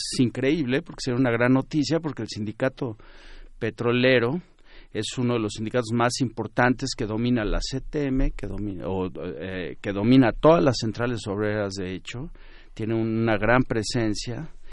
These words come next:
y además, eh, estaba yo pensando, de pronto se me vino un, un paréntesis, yo creo que un ejemplo de lo que podría pasar con el sindicato de Pemex es lo que pasó, está pasando con el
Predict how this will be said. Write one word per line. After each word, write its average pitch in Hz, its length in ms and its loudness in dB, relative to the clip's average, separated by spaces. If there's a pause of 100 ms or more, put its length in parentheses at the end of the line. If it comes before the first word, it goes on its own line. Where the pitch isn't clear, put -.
(260)
y 156 200 6
además, 123 520 8 (1300)
eh, 104 280 -6 (100)
estaba 170 320 2
yo 165 180 4
pensando, 135 640 6
de 113 80 4
pronto 120 340 0
se 120 180 2
me 117 160 6
vino 120 360 8
un, 123 420 2
un 117 640 -4
paréntesis, 113 920 2 (680)
yo 160 200 6
creo 208 200 8
que 151 320 10 (960)
un 226 360 4
ejemplo 180 460 4
de 143 60 4
lo 135 80 4
que - 120 -4
podría 151 400 4
pasar 147 440 2
con 135 200 4
el 113 80 -2
sindicato 123 640 -2
de 120 60 -2
Pemex 147 520 0
es 131 120 -2
lo 127 100 -2
que 113 120 -6
pasó, 110 420 -4
está 113 260 -2
pasando 123 420 2
con 104 180 -4
el 104 100 -4